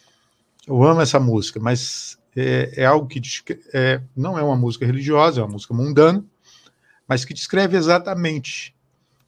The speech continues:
né, o que, algumas coisas que Jesus nos passou, né, de, de, da mortificação dos sentidos, que fala de desamarrar os nós, desatar, é,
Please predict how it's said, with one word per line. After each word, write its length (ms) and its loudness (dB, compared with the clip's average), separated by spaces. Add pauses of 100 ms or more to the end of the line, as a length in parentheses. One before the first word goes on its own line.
(440)
né, 260 -2
o 160 -8
que, 460 -2
algumas 420 0
coisas 320 -4
que 140 -10
Jesus 460 -2
nos 140 -4
passou, 540 -6 (500)
né, 240 -12 (840)
de, 380 -4
de, 160 -12
da 120 2
mortificação 640 -4
dos 140 -10
sentidos, 800 -6 (500)
que 160 -8
fala 320 0
de 320 -6
desamarrar 580 -4
os 140 -12
nós, 520 0
desatar, 800 -6
é, 340 -10